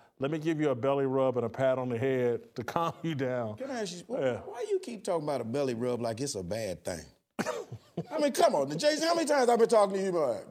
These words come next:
Speaker 2: "Yeah, like, <laughs> man, a belly rub has a way of curing all." Come on, man.
Speaker 1: Uh,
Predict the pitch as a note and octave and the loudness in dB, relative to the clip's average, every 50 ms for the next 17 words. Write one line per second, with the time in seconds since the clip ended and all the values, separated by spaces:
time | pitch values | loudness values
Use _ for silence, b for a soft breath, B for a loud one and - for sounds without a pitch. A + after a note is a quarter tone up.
0 | D#2+ E2 G#2 A2+ A#2 A2 G#2 G2+ F#2+ F2 D#2+ D#2+ - - - - - - - - | -10 -6 -2 -2 0 0 0 -2 -4 -4 -6 -10 -12 -6 -4 -4 -4 -2 -4 -4
1 | - A#3 - C5 - - - - - - C4 D#4+ E4+ D#4 C#4+ C#4 C#4+ E4 E4+ E4+ | -4 -4 -4 -4 -6 -6 -6 -6 -6 -4 -2 0 2 4 2 2 2 2 2 2
2 | E4+ D#4 C#4 C4 C4 B3+ B3 A#3 G#3+ F#3 G#3 A#3 G#3 F3+ F3 F3+ F#3 G3 G3 F#3 | 2 2 4 6 6 6 6 6 4 4 4 4 4 4 2 2 2 4 4 4
3 | D#3+ B2+ - - - - A#3 B3+ A3+ F#3+ E3+ D3+ D#3 D3+ C#3+ A2+ G2 F#2+ - - | 2 0 -2 -8 -8 -4 0 0 2 2 2 2 2 2 2 2 0 -4 -6 -6
4 | F#4 D#4+ G#3 A#2 F#2+ F2+ G2+ A2+ C3 C3+ C#3 C#3 | -6 -4 -4 -4 -4 -4 -4 -2 0 0 0 0